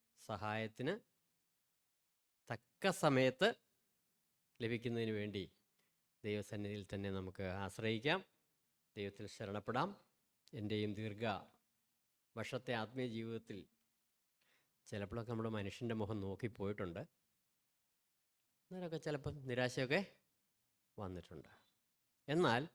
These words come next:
ദൈവം നമ്മെ നിരാശപ്പെടുത്തിയിട്ടില്ല. അതെങ്ങനെയാണ്? ദൈവത്തിൻ്റെ വഴികൾ അത്ര വ്യത്യസ്തങ്ങളാണ്. അതുകൊണ്ട് തീർച്ചയായിട്ടും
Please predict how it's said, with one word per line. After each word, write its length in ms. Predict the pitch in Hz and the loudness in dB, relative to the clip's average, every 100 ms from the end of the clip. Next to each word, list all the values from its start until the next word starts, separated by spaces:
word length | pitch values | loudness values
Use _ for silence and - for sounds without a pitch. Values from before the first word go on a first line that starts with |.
| _ _ _ _ | _ _ _ _
ദൈവം 480 | 117 135 139 160 185 143 | -2 4 6 6 4 4
നമ്മെ 220 | 131 127 113 | 2 2 2
നിരാശപ്പെടുത്തിയിട്ടില്ല. 920 | 113 110 123 120 - 123 104 87 87 71 _ _ _ _ _ _ _ _ _ _ _ _ _ _ _ _ - | 2 0 -4 -4 -2 -4 -6 -10 -10 -10 _ _ _ _ _ _ _ _ _ _ _ _ _ _ _ _ -4
അതെങ്ങനെയാണ്? 600 | 120 127 131 127 107 95 92 _ _ | 2 4 4 2 0 -4 -8 _ _
ദൈവത്തിൻ്റെ 420 | 104 101 98 98 101 | -2 -2 -2 -4 -2
വഴികൾ 280 | 101 110 175 190 _ _ _ _ _ _ | 0 2 2 0 _ _ _ _ _ _
അത്ര 280 | - - 101 87 80 _ _ _ | -16 -8 -4 -4 -8 _ _ _
വ്യത്യസ്തങ്ങളാണ്. 600 | - - 95 - - - 165 | -14 -10 -10 -10 -10 -4 2
അതുകൊണ്ട് 300 | 190 180 127 - - - _ _ _ | 6 6 6 2 -4 -20 _ _ _
തീർച്ചയായിട്ടും 640 | 143 - 165 143 131 156 | -8 -2 2 2 2 0